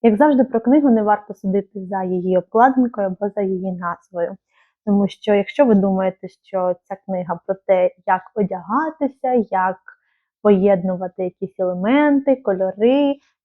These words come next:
це трохи автор за-, згадує, звичайно, в своїй книзі, але здебільшого це книга про те, як одяг впливає на наше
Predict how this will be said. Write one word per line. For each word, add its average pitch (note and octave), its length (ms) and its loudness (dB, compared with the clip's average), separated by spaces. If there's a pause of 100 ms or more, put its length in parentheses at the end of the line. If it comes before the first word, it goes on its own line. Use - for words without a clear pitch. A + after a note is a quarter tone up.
(140)
це C#4+ 260 2
трохи G3+ 280 0
автор - 340 -4
за-, F3+ 340 -4
згадує, G3 560 4
звичайно, F4 400 -4
в - 80 -12
своїй E4+ 240 0
книзі, D#4 480 0
але A3 180 4
здебільшого G3+ 800 -2
це G#3+ 240 -4
книга A3+ 560 4
про F#3+ 240 -2
те, B3 460 0 (360)
як F#3+ 300 -2 (220)
одяг A#3 460 0
впливає G3 500 -2
на F#3+ 280 -4
наше F#3 360 -8